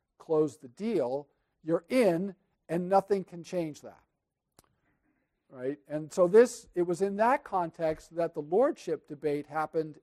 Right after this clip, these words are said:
in the seventies and, and eighties, uh, most famously represented by, uh, Zane Hodges and his followers,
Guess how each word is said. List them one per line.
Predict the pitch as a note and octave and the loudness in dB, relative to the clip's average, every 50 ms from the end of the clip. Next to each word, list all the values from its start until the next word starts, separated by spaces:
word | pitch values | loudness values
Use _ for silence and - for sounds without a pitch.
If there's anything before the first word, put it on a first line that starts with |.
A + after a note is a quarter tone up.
| _ - | _ -18
in | D#3 E3 F3 F3 F3 | -14 -14 -12 -8 -4
the | E3+ E3 E3 E3 D#3+ | -2 -2 0 0 -2
seventies | D#3 - - - F#3 F3+ F3 E3+ F3 E3 D#3+ D#3 D3+ D3+ D3 C#3+ C#3+ _ _ _ D3 | -4 -6 -12 -6 -4 -4 -2 -2 -4 -6 -4 -4 -4 -4 -4 -8 -14 _ _ _ -16
and, | D3 C#3+ C#3+ C#3+ _ D3 | -16 -16 -16 -18 _ -20
and | C#3 C#3 - | -20 -18 -8
eighties, | F3 G3 A#3+ A#3+ F#3 C#3+ C3 C3+ C3+ - _ _ _ _ _ _ _ _ _ _ _ - C#3 | -4 -4 -4 -4 -6 -10 -12 -12 -16 -18 _ _ _ _ _ _ _ _ _ _ _ -16 -8
uh, | C3 C3 C3+ C3+ C#3 | -4 0 0 0 0
most | D#3 D#3 D#3 D3+ - - | 0 -2 -2 -2 -4 -4
famously | F3+ E3+ E3+ F3 E3+ D#3 - D#3+ D3+ | -2 -2 -2 -2 -6 -8 -8 -10 -10
represented | C#3 D#3 D#3+ D#3 - D3+ C3 D3 D#3+ D#3 D#3 D3+ C#3 | -6 -2 -4 -4 -4 -6 -8 -6 -6 -6 -6 -6 -6
by, | C#3 C3+ C#3 C#3 C#3 C#3+ - - C#3 | -4 -2 -2 -2 -2 -6 -10 -14 -16
uh, | C3+ | -16
Zane | C3 B2+ D3+ E3 E3+ E3 | -12 -6 -4 -4 -4 -4
Hodges | D3+ B2+ D3 E3 E3+ E3+ E3 D3+ D#3+ E3 E3 D#3+ C#3 | -8 -6 -4 -2 0 0 -2 -2 -4 -4 -4 -4 -6
and | C#3+ C3 B2+ | -10 -16 -14
his | C#3+ E3 F3+ - | -12 -12 -12 -12
followers, | - - D#3+ D#3 D3+ D3+ C#3+ C#3 C#3 C#3+ C#3+ C#3 - | -6 -2 0 2 2 2 2 2 0 -2 -2 -4 -8